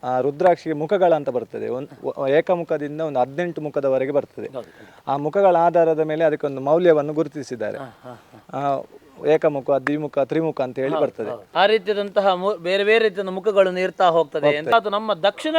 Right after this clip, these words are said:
Speaker 2: ಕನ್ನಡದಲ್ಲಿ ಮಾಡ್ತೀರಿ ಹೇಳಿದ್ರೆ ಖಂಡಿತವಾಗಿ ನಿಮಗೊಂದು ನಮಸ್ಕಾರ ಹೊಡಿಲೇಬೇಕಾಗ್ತದೆ. ನಮ್ಮ ಒಂದು ಈ ಪ್ರದೇಶದಲ್ಲಿ ಮಾಡ್ಬೇಕು ಅಂತ ಹೇಳಿ ನಿಮ್ಗೆ ಹೇಗೆ ಮನಸ್ಸಾಯ್ತು?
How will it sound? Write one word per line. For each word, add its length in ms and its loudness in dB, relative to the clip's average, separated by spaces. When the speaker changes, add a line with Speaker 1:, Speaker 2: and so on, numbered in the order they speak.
Speaker 2:
ಕನ್ನಡದಲ್ಲಿ 500 0
ಮಾಡ್ತೀರಿ 480 -4
ಹೇಳಿದ್ರೆ 500 2
ಖಂಡಿತವಾಗಿ 520 0
ನಿಮಗೊಂದು 400 -4
ನಮಸ್ಕಾರ 420 2
ಹೊಡಿಲೇಬೇಕಾಗ್ತದೆ. 880 -2
ನಮ್ಮ 240 -2
ಒಂದು 220 2
ಈ 60 -4
ಪ್ರದೇಶದಲ್ಲಿ 560 4
ಮಾಡ್ಬೇಕು 680 2
ಅಂತ 160 -8
ಹೇಳಿ 320 -4
ನಿಮ್ಗೆ 180 -2
ಹೇಗೆ 140 -2
ಮನಸ್ಸಾಯ್ತು? 520 -6